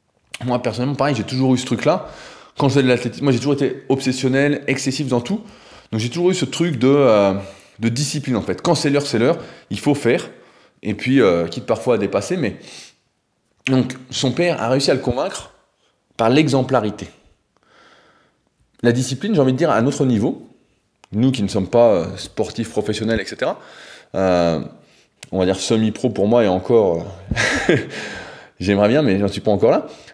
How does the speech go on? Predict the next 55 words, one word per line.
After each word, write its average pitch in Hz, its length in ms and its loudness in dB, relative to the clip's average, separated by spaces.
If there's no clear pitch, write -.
Mais 113 320 0
la 117 100 4
discipline 135 240 2
à 156 40 6
notre 139 140 2
niveau, 135 560 2
c'est - 140 -2
déjà 131 160 4
de 160 80 2
se - 160 0
lever 127 120 4
quand 160 100 2
le 123 60 4
réveil 120 200 4
sonne, 107 240 2
par 87 100 0
exemple. 85 380 -4
Peu 180 140 2
importe 151 300 2
qu'on 123 80 -2
soit 120 100 0
mal 117 140 2
réveillé, 117 420 4
que 139 80 0
l'on 110 140 2
ait 110 60 2
mal 123 180 2
dormi. 101 360 0
Euh, 87 500 2
peut-être, 175 400 6
en 156 60 2
fait, 180 360 -4
et 104 260 -2
je 98 80 -4
me 113 80 0
demande 143 300 0
si - 180 -2
le 135 220 2
problème 156 340 2
de 131 60 4
la 117 100 6
discipline, 131 540 -4
en 120 120 2
amont, 143 300 4
c'est 139 220 -8
de - 40 -18
savoir, 123 300 2
c'est - 160 -10
peut-être 139 120 2
de 123 60 2
savoir 120 240 2
ce 123 60 -8
qu'on 120 160 0
veut, 113 140 0
quoi. 82 200 -4